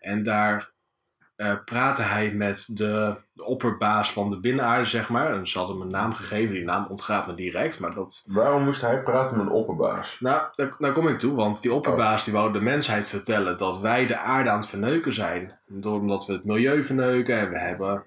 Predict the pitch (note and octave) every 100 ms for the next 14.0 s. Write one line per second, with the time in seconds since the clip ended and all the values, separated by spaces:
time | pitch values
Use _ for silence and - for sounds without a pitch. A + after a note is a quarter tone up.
0 | - E2 E2+ E2+ - - D#3+ D#3 D#3 C#3+
1 | C#3 C3 B2 A#2 A2+ A2+ G#2 F#2 F2 -
2 | B2+ A2 - A2+ F#3 - - _ - -
3 | - - - G#2+ G#2 G#2 - A#2 D3 G3+
4 | F3 D#3+ C3+ C3 D3 C3+ - G#2 D3 B2+
5 | F#2 E2+ - - - _ G#2+ G#2+ A#2+ C#3
6 | - D3 - B2 A2+ G#2+ A2 G2+ C#3+ D#3+
7 | B2 - A2+ A2 G#2+ G2 G2 G#2+ G#2 G2+
8 | A#2 C#3+ C3+ A#2 C#3 - C3+ D3 C#3 B2+
9 | G#2 G2 G#2 A2+ C3+ D#3+ G3+ - _ _
10 | _ _ G#2+ G#2 G#2+ A2 A2 G#2 G#2 -
11 | G2+ G2+ G2+ G#2 A#2 A2+ G#2+ A2 A#2 A#2+
12 | A2 G2+ G#2 G#2 A#2+ C#3+ - A#2 C3 D3
13 | D3 A2 G2+ G#2+ A#2+ - - - F#2+ G2